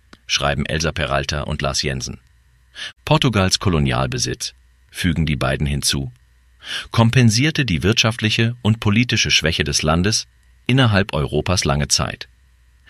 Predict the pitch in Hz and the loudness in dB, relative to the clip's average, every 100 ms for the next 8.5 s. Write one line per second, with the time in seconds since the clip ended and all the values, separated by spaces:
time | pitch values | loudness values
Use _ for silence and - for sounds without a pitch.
0 | - - - 82 92 82 78 - 95 110 | -14 -12 -2 0 2 2 2 2 4 4
1 | 117 78 78 87 113 123 98 90 80 - | 2 2 4 4 4 2 2 0 -2 -2
2 | 82 71 64 82 - - 101 - - _ | -2 -2 -2 -2 -2 -2 -2 -4 -16 _
3 | _ - 76 85 - 78 69 78 76 76 | _ -2 0 0 0 -2 -2 -4 -4 -2
4 | 90 104 104 85 71 - 69 67 85 98 | 0 2 2 0 0 0 0 0 0 2
5 | 110 80 73 73 71 64 78 76 - 69 | 2 0 0 -2 -4 0 0 0 -2 -4
6 | - 73 - - _ _ - 76 69 71 | -2 -2 -4 -12 _ _ -6 -2 0 0
7 | 80 - 80 76 71 - 67 - 73 92 | 0 -2 -2 -2 -2 -2 -2 -2 -2 0
8 | - 73 78 - | 0 0 -4 -2